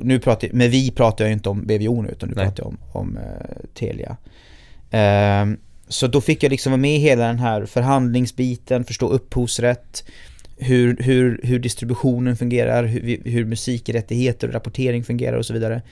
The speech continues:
Speaker 1: Och sen så satte vi, var jag med och satte ihop en deal mellan Telia och Spotify. Vi var ju flera stycken som gjorde det. Så att där fick jag ju kanske en första insikt, tillsammans med att jobba väldigt mycket med upphovsrättsfrågor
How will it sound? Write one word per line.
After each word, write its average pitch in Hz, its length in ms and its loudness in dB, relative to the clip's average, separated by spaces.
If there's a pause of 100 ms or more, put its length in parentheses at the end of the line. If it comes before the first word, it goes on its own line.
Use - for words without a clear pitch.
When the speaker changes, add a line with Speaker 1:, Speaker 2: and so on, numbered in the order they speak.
(560)
Speaker 1:
Och 151 160 2
sen 135 140 4
så 123 100 -2
satte 127 280 -2
vi, 107 160 -2
var 127 120 0
jag 120 100 4
med 113 100 2
och 110 60 -2
satte 110 240 -2
ihop 104 160 -2
en 107 100 -2
deal 104 160 -2
mellan 104 180 -2
Telia 107 320 -2
och - 220 -12
Spotify. 104 340 -6
Vi 101 80 -4
var 107 80 -2
ju 107 80 0
flera - 220 -4
stycken - 280 -10
som - 120 -8
gjorde 110 160 -8
det. - 160 -10 (540)
Så - 160 0
att - 180 -2
där 139 400 4
fick 170 300 -2
jag 120 100 4
ju 123 100 2
kanske 113 540 0 (260)
en 123 160 -2
första - 420 -2
insikt, 127 520 -2
tillsammans 123 360 0
med 120 60 -2
att - 60 -6
jobba 117 140 0
väldigt 120 280 0
mycket 120 300 -2
med 107 200 -2 (1160)
upphovsrättsfrågor 143 1040 0